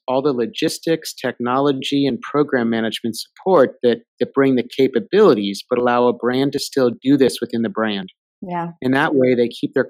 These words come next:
Speaker 1: customer and they evolve with the customer without investing, you know, tens and hundreds of millions of dollars in new operational infrastructure.
Speaker 2: Yeah. So you're, you're saying that, uh, just as in the nineties, brands –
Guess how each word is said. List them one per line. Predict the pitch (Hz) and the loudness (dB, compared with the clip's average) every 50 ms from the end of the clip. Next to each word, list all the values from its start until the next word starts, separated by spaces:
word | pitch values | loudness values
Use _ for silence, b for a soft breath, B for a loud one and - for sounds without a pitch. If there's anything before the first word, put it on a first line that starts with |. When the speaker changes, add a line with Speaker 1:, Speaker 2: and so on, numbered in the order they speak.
| - - | -6 -6
Speaker 1:
customer | - 120 - - - 120 113 110 110 110 | -4 -4 -4 -2 -4 -4 -2 -2 -2 -2
and | - 120 117 | -4 -4 -4
they | 117 120 | -2 -2
evolve | 117 117 120 120 120 117 117 - | -2 -2 0 0 0 0 -2 0
with | 110 127 147 151 - | 2 2 2 2 2
the | - 123 | -2 -6
customer | - - 113 107 - - - 110 104 104 101 98 - _ _ _ _ _ _ _ _ _ _ _ - - | -4 -4 -6 -6 -6 -6 -8 -6 -4 -2 -2 -4 -6 _ _ _ _ _ _ _ _ _ _ _ -4 -4
without | - - 165 165 | 0 0 2 2
investing, | 160 147 127 151 165 165 - - 156 135 131 | 2 2 4 4 2 2 0 0 0 2 2
you | 123 120 | 2 2
know, | 117 117 113 117 113 - _ - - | 0 0 -2 -2 -4 -6 _ -14 -8
tens | 127 131 135 127 | -6 -4 -4 -4
and | 135 131 - | -4 -6 -4
hundreds | 131 135 135 127 - - | -2 -2 -2 -2 -2 -4
of | - | -4
millions | 127 127 127 123 120 107 | -2 0 0 0 0 -2
of | 113 - | -2 -2
dollars | 113 110 123 151 151 120 107 - - | 0 0 0 2 0 0 -2 -4 -4
in | 113 113 | -4 -2
new | 113 113 113 | -2 0 2
operational | 113 113 113 - - 117 113 - - - 110 107 | 0 0 0 -2 -2 -2 -2 -2 -4 -6 -8 -10
infrastructure. | 98 - - - - - - - - - - _ _ _ _ _ _ _ _ _ _ _ _ _ _ _ _ - 180 | -10 -10 -12 -12 -10 -10 -12 -10 -12 -14 -14 _ _ _ _ _ _ _ _ _ _ _ _ _ _ _ _ -6 -4
Speaker 2:
Yeah. | 180 180 175 170 175 | -2 -2 -2 -2 -4
So | 165 - 226 | -2 4 6
you're, | 220 214 208 202 202 - 214 | 8 8 8 6 6 6 8
you're | 233 262 262 | 10 10 10
saying | 262 - - 226 214 208 208 202 202 | 8 8 6 6 6 8 8 6 8
that, | 190 196 190 185 180 - - - - - | 8 8 6 6 4 2 -4 -6 -4 0
uh, | - 185 180 180 180 185 175 - - 180 | 2 4 4 4 4 4 2 0 -4 -2
just | 165 185 220 226 233 - - 226 | 2 6 6 6 6 6 4 6
as | 214 196 214 | 6 6 4
in | - 208 208 202 | 4 4 4 4
the | 196 190 | 4 4
nineties, | 190 180 196 214 208 214 - 185 175 180 180 175 170 170 | 4 4 4 4 4 4 4 6 6 6 6 4 2 2
brands – | 190 190 190 190 185 185 185 - - - - | 4 4 4 4 2 0 -2 -2 -4 -4 -4